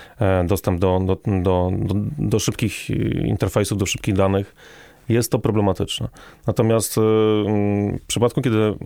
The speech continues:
gminy zaczną inwestować w technologię, dając mieszkańcom, e, swoich gmin, e, dostęp do szybkiego internetu, bo jest taka oczywiście możliwość, ale może ta gmina wykorzystywać również, e, technologię pięć G do swoich własnych potrzeb.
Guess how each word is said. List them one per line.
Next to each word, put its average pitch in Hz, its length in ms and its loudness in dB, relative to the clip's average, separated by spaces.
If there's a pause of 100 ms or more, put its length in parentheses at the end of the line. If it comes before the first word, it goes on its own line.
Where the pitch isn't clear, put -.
gminy 120 340 0
zaczną 107 260 0
inwestować 95 720 -2 (120)
w - 100 -12
technologię, 95 540 0
dając 101 280 -2
mieszkańcom, 101 580 -2 (500)
e, 101 80 2
swoich 98 300 0
gmin, 92 280 0
e, 95 400 0
dostęp 107 300 0
do 98 60 0
szybkiego 104 320 -2
internetu, 92 560 -2
bo 104 100 0
jest 104 140 -2
taka - 180 -2
oczywiście 95 340 -2
możliwość, 90 560 -2 (360)
ale 113 180 2
może 123 220 0
ta 117 120 0
gmina 110 280 2
wykorzystywać 107 560 -2
również, 110 360 -2
e, 98 260 2 (540)
technologię 107 320 0
pięć 98 220 -2
G 110 360 0
do 104 120 0
swoich 113 240 0
własnych 104 240 -2
potrzeb. - 380 -4